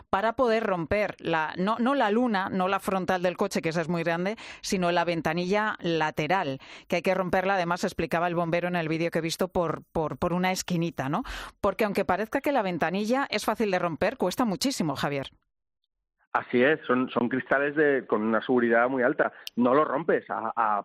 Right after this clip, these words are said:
Speaker 2: puñetazos o a patadas no rompes un cristal de un coche, ni siquiera a pedradas. Es decir, es, es una cosa más complicada. Y si nos vemos en una situación complicada, no hemos usado el sentido común, nos hemos metido en un problema, nos ha pillado una riada, eh, en,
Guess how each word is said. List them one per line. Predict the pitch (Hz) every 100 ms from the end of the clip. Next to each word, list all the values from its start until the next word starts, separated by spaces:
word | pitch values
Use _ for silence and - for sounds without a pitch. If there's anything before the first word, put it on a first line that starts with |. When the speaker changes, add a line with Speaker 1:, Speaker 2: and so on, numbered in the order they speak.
| -
Speaker 2:
puñetazos | 151 143 117 143 143 160 156 143
o | 139
a |
patadas | 143 143 151 175
no | 151 165
rompes | 160 180 117
un | 123
cristal | - - 107
de | 101
un | 98
coche, | 101 95 95 - - _
ni | 135
siquiera | - - 127 151
a | 180
pedradas. | 120 127 170 101 - _ - -
Es | 117
decir, | 120 120
es, | 120 -
es | 135
una | 131 143
cosa | 147 175 175
más | 135 -
complicada. | 135 127 - 104
Y |
si | -
nos | 113 107
vemos | 160 190 175
en | 151
una | 151
situación | 147 143 139 147 139 131 _ _ _
complicada, | - 139 - 120 135 156 127
no | 123 147
hemos | 160 143
usado | 123 139
el | 135
sentido | 123 135 131
común, | 123 131 165 139 - - -
nos | 120 -
hemos | 143 147
metido | 139 131 131
en | 127
un |
problema, | 120 120 175 160
nos | 110 139
ha |
pillado | 139 139 135
una | 135
riada, | 127 151 170 190 - _ _ _ _ _
eh, | 147 135 127 123 - -
en, | 160